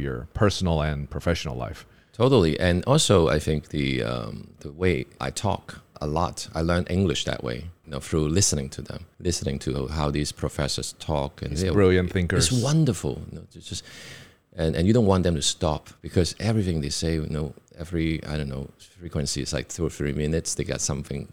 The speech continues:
Speaker 2: wise coming out. <laughs> And you're
Speaker 1: Right.
Speaker 2: like, you just listen and you grow.
Speaker 1: And
Speaker 2: So
Speaker 1: it's different than watching a YouTube video, right? Like being in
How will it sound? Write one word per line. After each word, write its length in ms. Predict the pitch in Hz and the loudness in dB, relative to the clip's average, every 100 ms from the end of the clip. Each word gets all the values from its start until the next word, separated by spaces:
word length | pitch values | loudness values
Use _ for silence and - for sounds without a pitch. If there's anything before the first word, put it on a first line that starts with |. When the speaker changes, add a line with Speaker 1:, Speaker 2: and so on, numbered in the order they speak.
| - | -10
Speaker 2:
wise 460 | 71 73 71 71 | -4 -2 -2 -2
coming 280 | - 73 69 | -2 -2 0
out. 200 | 67 73 - | 0 0 -2
<laughs> 60 | - - - - - | -8 -12 -10 -12 -8
And 140 | - 82 | 0 4
you're 120 | 82 | 6
Speaker 1:
Right. 80 | 78 | 6
Speaker 2:
like, 180 | 76 - | 2 0
you 120 | 82 | -2
just 240 | 80 98 - | 0 0 2
listen 320 | 113 - 69 | 4 2 2
and 120 | 71 | 2
you 140 | 71 | 0
grow. 400 | 76 71 82 82 - _ - | 0 0 2 0 -4 _ 0
Speaker 1:
And 80 | |
Speaker 2:
So 60 | 120 | 2
Speaker 1:
it's 220 | 117 - | 2 0
different 400 | - 170 185 156 | 6 6 8 4
than 140 | 131 101 | 6 8
watching 300 | 104 - 95 | 6 6 2
a 20 | |
YouTube 380 | 80 110 - 82 | 4 4 4 0
video, 320 | 80 67 50 | 0 -2 -2
right? 280 | 67 85 90 | 0 0 2
Like 260 | 87 82 - | 0 0 4
being 380 | 123 139 135 | 6 8 6
in 340 | - 101 101 | 2 4 4